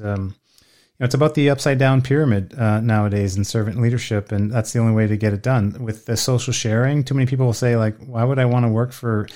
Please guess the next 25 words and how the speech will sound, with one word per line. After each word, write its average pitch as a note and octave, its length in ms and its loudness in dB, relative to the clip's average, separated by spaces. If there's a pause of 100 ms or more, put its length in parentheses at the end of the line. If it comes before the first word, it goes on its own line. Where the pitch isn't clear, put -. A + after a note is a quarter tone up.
(280)
someone A#2 280 2
that's A2 180 -4
not A2 160 0
nice G#2+ 480 0
or G2 200 -2
there's G2 260 -2
hierarchy A2 640 0
in G#2 100 2
the G2+ 80 0
role G#2 480 0
and G#2+ 100 0
all G#2 160 0
that?" A2 320 -2
Like, G#2+ 180 -4
it's - 160 -6
twenty A2+ 280 0
twenty-one. G#2 760 -2
Um, G2 540 -4
you G#2+ 80 -10
know, G2+ 240 -16
it G2+ 100 -20
should G#2+ 220 -6
be G2+ 260 -10
a, G2 440 -8
uh, G2 40 -4